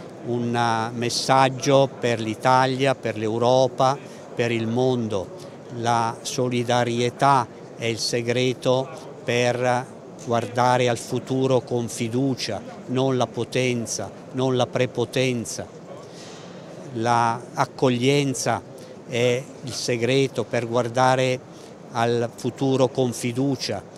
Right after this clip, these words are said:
non i muri, non l'esclusione. La cultura,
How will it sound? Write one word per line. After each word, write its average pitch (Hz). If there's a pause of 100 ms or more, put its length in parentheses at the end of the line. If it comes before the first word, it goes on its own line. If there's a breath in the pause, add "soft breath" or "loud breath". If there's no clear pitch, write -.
(220 loud breath)
non 131
i 127
muri, 131
non 123
l'esclusione. 120 (1400 loud breath)
La 120
cultura, 131